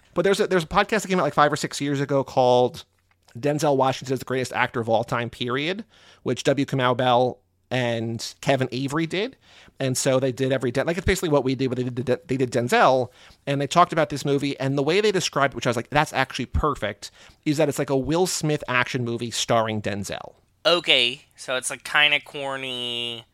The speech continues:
Speaker 1: Yeah.
Speaker 2: Okay.
Speaker 1: Like, there's a scene where he's, like, sprinting down the street in, like, a pink bathrobe with a pistol, just holding a pistol, and it's like, "Oh, okay."
Speaker 2: Yeah, that sounds very Will Smith. Yeah, you're right.
Speaker 1: Yeah.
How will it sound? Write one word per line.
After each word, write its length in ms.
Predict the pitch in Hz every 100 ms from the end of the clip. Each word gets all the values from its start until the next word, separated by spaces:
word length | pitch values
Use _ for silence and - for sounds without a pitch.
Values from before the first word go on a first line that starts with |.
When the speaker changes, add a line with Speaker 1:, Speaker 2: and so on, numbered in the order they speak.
| _ _
Speaker 1:
Yeah. 200 | - 117 - - _ _ _ -
Speaker 2:
Okay. 280 | 160 190 170
Speaker 1:
Like, 120 | 135
there's 200 | 180 170
a 60 |
scene 400 | 165 - 190 190
where 100 | 175
he's, 240 | 147 160 135
like, 140 | 143
sprinting 680 | - - - 135 147 143 160
down 240 | 139 143 139
the 60 |
street 500 | 127 - 131 135 131 -
in, 140 | 120
like, 160 | 127 123
a 60 |
pink 320 | - - 139
bathrobe 560 | 123 120 117 - 117 113
with 120 | 120
a 60 | 110
pistol, 360 | - 135 -
just 160 | 110 -
holding 240 | 127 120
a 60 | 104
pistol, 400 | - 110 - 78
and 60 | 104
it's 100 | 117
like, 140 | 120
"Oh, 340 | 233 - 53 - _ _ -
okay." 320 | 208 135 123 _
Speaker 2:
Yeah, 200 | 175 233
that 160 | 185
sounds 220 | - 190 156
very 200 | 190 180
Will 160 | 120
Smith. 300 | 113 107 95
Yeah, 100 | 170
you're 180 | 123 110
right. 160 | 123 92 _ _
Speaker 1:
Yeah. 280 | 202 127